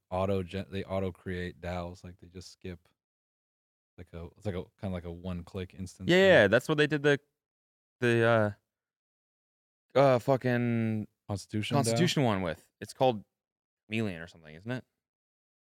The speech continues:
Speaker 1: Whatever. I'm
Speaker 2: Or,
Speaker 1: making
Speaker 2: or, or, um, Pickle or what the fuck is it called?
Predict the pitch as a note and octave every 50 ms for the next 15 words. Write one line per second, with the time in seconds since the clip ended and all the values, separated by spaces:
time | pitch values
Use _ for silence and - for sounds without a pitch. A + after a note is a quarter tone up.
0 | _ _ _ _ _ _ _ _ _ _ _ - F#2+ F2 F2 F2+ F2 F2 F2+ F#2
1 | - - F#2+ F#2+ F#2+ A2+ A2+ - B2 A#2+ A#2 A2 G#2 G2+ F#2+ - - - F#2 G2
2 | G2 G2 F#2+ F#2+ F#2 F2 E2+ F2 F2 F2 _ _ _ _ _ _ _ _ _ _
3 | _ _ _ _ _ _ _ _ - - - A2 G2+ F#2 F2+ F2 F#2+ A2+ - -
4 | E3 - F#3+ F3+ E3 C3 A#2 - C3 A2+ F#2 D#2+